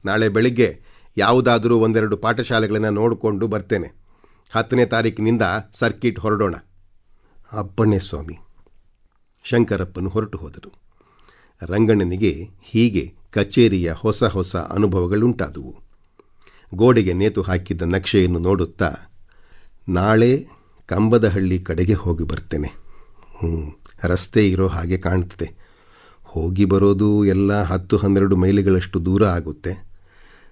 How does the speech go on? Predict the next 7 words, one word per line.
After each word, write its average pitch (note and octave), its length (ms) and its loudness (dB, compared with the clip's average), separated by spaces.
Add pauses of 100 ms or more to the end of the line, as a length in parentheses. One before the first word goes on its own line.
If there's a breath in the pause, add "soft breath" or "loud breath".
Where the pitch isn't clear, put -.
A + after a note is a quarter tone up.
(160 soft breath)
ಆದ್ರಿಂದ F#2 460 0 (600 soft breath)
ಬೈಸಿಕಲ್ F2+ 520 0
ಮೇಲೆ E2+ 400 0 (320 soft breath)
ಬೆಳಿಗ್ಗೆ F2+ 400 0
ಏಳು F#2+ 400 2
ಗಂಟೆಗೆ F#2 380 0
ಹೊರಟ್ರೆ F#2 600 -4